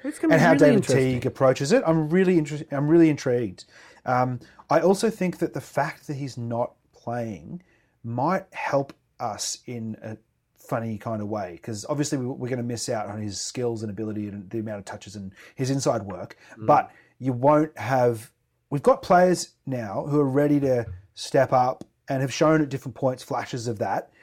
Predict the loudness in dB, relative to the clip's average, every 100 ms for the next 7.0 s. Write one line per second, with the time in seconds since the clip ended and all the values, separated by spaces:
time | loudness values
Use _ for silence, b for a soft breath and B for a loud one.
0 | b b b 2 2 2 _ _ _ _
1 | _ _ _ 0 4 6 6 4 0 -4
2 | -4 -4 -2 0 2 0 0 -4 -4 -6
3 | -6 -4 -4 -4 -2 0 0 0 -2 -2
4 | -4 _ _ _ _ _ -2 -2 0 -2
5 | -2 -4 -2 2 2 0 -4 -4 -4 -4
6 | -4 -6 -6 -8 -8 -8 -8 -8 -8